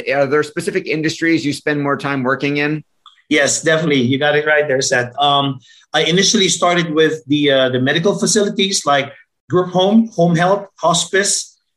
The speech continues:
Speaker 2: and then now we're going to the retail, um, miss mes.
Speaker 1: And then what are some of the biggest mistakes you're seeing them making with their financial lives that you're helping them fix?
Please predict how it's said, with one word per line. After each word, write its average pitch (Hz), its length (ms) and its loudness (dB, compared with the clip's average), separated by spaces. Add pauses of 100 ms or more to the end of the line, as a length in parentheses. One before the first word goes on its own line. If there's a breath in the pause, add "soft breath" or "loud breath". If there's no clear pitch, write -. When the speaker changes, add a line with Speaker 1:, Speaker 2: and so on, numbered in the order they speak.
(100)
Speaker 2:
and 156 200 0
then 156 160 0
now 160 220 2
we're 160 140 2
going 156 280 2
to 151 120 -2
the 139 100 2
retail, 131 640 0
um, 120 480 4
miss 131 240 0
mes. - 380 -8 (920 soft breath)
Speaker 1:
And 160 280 -2
then 156 640 -2
what 190 180 0
are 269 80 -2
some 180 240 -4
of 160 80 -4
the 151 60 2
biggest 151 400 -4
mistakes 143 600 -2
you're 135 160 -2
seeing 135 380 -2
them 120 320 0
making 120 680 -2
with 135 460 -2 (280)
their 123 600 0
financial 127 640 -4
lives 110 540 -2
that 104 100 -4
you're 117 100 -2
helping 131 300 -2
them 110 140 -4
fix? - 420 -4